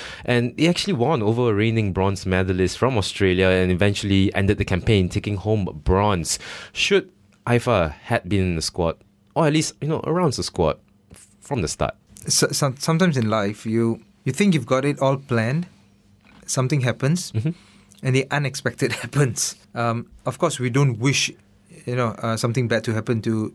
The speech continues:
Speaker 2: someone like Siva Sangari,
Speaker 1: Yep.
Speaker 2: uh, Sangari.
Speaker 1: Yep.
Speaker 2: Um, but it did, and, uh, her well-being comes first. But if you want to find a silver lining from that,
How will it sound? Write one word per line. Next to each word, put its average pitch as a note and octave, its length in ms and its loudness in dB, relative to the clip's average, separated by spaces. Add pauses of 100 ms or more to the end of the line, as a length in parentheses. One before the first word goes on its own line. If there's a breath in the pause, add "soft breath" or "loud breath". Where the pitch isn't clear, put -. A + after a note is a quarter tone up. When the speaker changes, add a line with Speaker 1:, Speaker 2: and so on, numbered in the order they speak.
Speaker 2:
someone A2+ 280 -2
like G#2 120 -4
Siva A2+ 220 -2
Sangari, A2 460 -4
Speaker 1:
Yep. A#2 120 0
Speaker 2:
uh, A#2 100 -4
Sangari. G#2+ 400 0 (180 loud breath)
Speaker 1:
Yep. - 100 -10 (440 loud breath)
Speaker 2:
Um, A#2 540 -2
but C3 200 -2
it A#2+ 140 -2
did, A#2+ 240 0 (540)
and, A#2 320 -2
uh, A#2+ 160 -4
her C3+ 160 2
well-being C3+ 500 2
comes A2+ 280 -4
first. - 440 -8 (880 soft breath)
But C3 320 -4 (480)
if C3+ 220 0
you D3+ 140 2
want F3+ 260 2
to D3+ 80 0
find D#3+ 340 -2
a C#3 60 0
silver D3 540 0
lining D3 400 0
from A#2+ 240 -6
that, D3 260 -2